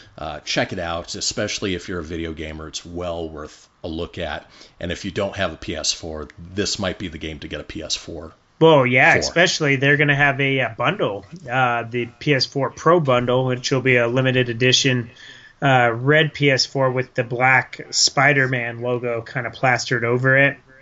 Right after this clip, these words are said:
Speaker 2: Um, and it comes with a copy of, uh, of, uh,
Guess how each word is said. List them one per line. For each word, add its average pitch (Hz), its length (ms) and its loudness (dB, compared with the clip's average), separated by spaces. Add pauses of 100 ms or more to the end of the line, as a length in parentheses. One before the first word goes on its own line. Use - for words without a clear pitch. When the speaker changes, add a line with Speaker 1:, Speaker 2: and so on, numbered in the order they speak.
(180)
Speaker 2:
Um, 113 440 0 (280)
and 156 120 6
it 151 60 2
comes 143 240 2
with 139 120 0
a 127 40 -4
copy 139 500 0
of, 117 200 -4
uh, 113 340 -2 (420)
of, 120 300 -4
uh, 107 340 -2